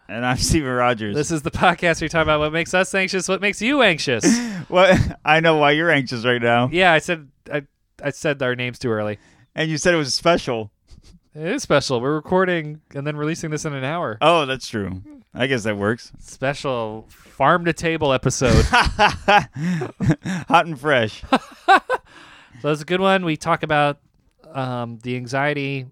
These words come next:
Speaker 2: of me performing on sta-, I don't wanna give it too, too much away.
Speaker 1: You perform with a, a mental health twist.
Speaker 2: Okay, that's good.
Speaker 1: Yeah,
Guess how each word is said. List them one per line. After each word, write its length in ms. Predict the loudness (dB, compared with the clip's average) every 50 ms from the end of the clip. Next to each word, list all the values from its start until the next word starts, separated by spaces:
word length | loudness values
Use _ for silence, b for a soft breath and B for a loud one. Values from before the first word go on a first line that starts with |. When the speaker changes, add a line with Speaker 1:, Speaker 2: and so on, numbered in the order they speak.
| _
Speaker 2:
of 280 | -6 -6 -4 -4 -6 -8
me 200 | -8 -8 -8 -6
performing 720 | -6 -8 -8 -6 -6 -6 -6 -4 -6 -8 -10 -10 -12 -16 -20 _ _ _ _ _ _ _ _ _ _ _
on 240 | -8 -6 -6 -6 -8
sta-, 200 | -10 -8 -8 -8 -8 -6
I 80 | -4 -4
don't 100 | -4 -4
wanna 140 | -4 -4
give 100 | -4 -4
it 80 | -4 -6
too, 240 | -6 -8 -8 -8 -12 -16 -18
too 120 | -14 -12 -12
much 140 | -10 -8
away. 300 | -8 -8 -8 -8 -10 -12 -16 _ _ _ _ _ _ _
Speaker 1:
You 300 | -2 2 2 2 2 2 -4 _
perform 640 | -10 -10 -8 -4 -2 2 4 4 4 4 2 -2 -6 -10 -16 _ _ _ _ _ -2
with 220 | 2 2 4 4
a, 240 | 4 4 4 2 -4 _ _
a 200 | -2 0 0 0
mental 400 | 2 2 2 2 4 4 2 2
health 280 | 4 4 2 2 0 -4
twist. 540 | -2 0 2 2 2 0 -4 -10 -12 -14 -16 -16 -14 -8
Speaker 2:
Okay, 520 | 0 0 0 2 2 4 4 4 2 0 -4 _ _ _
that's 220 | _ -4 -4 -2 0
good. 240 | 0 0 0 -2 -4 _ _ -6
Speaker 1:
Yeah, 100 | -4